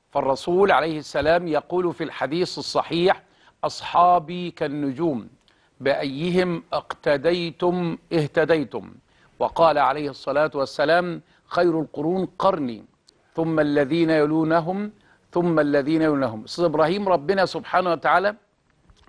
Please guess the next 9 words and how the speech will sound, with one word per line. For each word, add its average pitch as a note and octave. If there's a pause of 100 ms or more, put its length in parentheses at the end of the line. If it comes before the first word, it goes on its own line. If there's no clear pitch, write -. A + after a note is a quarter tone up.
اصطفى F#3 (140)
أمة F#3+
محمد F#3+ (400)
عليه D#3
الصلاة E3+
والسلام F3 (280)
على D#3+
كل G#3
الأمم. F3